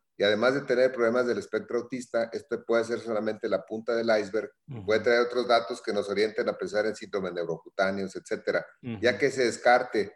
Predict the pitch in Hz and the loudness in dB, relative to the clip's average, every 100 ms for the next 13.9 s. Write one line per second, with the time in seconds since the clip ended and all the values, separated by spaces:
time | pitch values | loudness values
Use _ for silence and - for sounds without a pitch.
0 | _ _ - 95 78 95 101 98 95 113 | _ _ -6 -4 0 -2 0 -4 -4 -2
1 | 120 113 98 95 98 104 117 - 101 95 | 0 0 0 0 0 -2 -6 -2 0 0
2 | 87 113 113 101 92 - _ _ - 95 | -2 -2 -2 -2 -4 -8 _ _ -12 -6
3 | 98 95 95 92 87 - 110 113 110 110 | -4 -2 -2 -2 -6 -6 -6 -4 -6 -6
4 | - 107 107 107 104 101 107 101 107 98 | -10 -8 -4 -4 -4 -4 -8 -2 0 0
5 | - 101 98 98 113 104 101 92 90 85 | 0 0 0 -2 -6 -4 -4 -4 -4 -2
6 | 82 90 107 _ _ _ 107 98 135 139 | 0 0 -2 _ _ _ -6 -4 -4 -4
7 | 123 139 139 _ 107 110 - 107 104 104 | -6 -8 -8 _ -8 -6 -2 0 2 4
8 | 127 139 139 127 101 113 139 - 139 143 | 2 2 -2 0 2 2 0 -2 -6 -8
9 | 95 95 110 123 - 113 117 123 - 123 | -4 -2 -2 -6 -4 -2 0 -2 -4 -2
10 | 123 123 101 107 110 104 104 - 113 113 | 0 -2 -4 -4 -4 -4 -4 -10 -6 -6
11 | 113 113 - 117 113 _ _ _ _ _ | -2 -4 -4 -12 -12 _ _ _ _ _
12 | _ _ _ _ _ - 101 - 95 98 | _ _ _ _ _ -8 -8 -8 -10 -4
13 | 101 101 104 - 90 85 - 80 - | -2 -2 -4 -2 0 0 -2 -12 -14